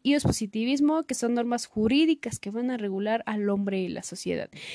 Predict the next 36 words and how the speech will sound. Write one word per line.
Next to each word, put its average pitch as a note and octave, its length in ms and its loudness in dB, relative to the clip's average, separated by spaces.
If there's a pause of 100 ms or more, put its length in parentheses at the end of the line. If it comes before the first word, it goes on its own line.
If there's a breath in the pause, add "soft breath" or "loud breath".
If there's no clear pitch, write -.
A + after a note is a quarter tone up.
(140 loud breath)
Estas F4+ 240 2
son F4 240 4
de D4 100 4
suma C4+ 400 4
importancia, B3 840 0 (340 loud breath)
ya C#4+ 160 2
que D#4+ 140 2
se D#4+ 100 0
encuentran C4+ 640 2
en A#3+ 180 4
determinados A#3 720 2
ordenamientos A3 680 2
jurídicos C#4+ 1000 4
de A3+ 320 4
un, A#3+ 500 4 (600 soft breath)
de B3 200 6
una C4 500 4
sociedad G#3+ 640 4
o G#3+ 340 4
de G#3 220 4
un A3 160 4
territorio, F#3+ 720 2
etcétera. - 460 -8 (760 loud breath)
¿Por C#4 220 6
qué? D4 220 4 (200)
Porque C#4 280 4
sin D#4 180 6
estas E4+ 280 4
normas D#4 360 6
jurídicas D4 800 4
el A#3+ 320 4
mundo B3+ 300 6
sería A3 360 2
un G3 160 0
caos. - 640 -2
La, G#3 640 0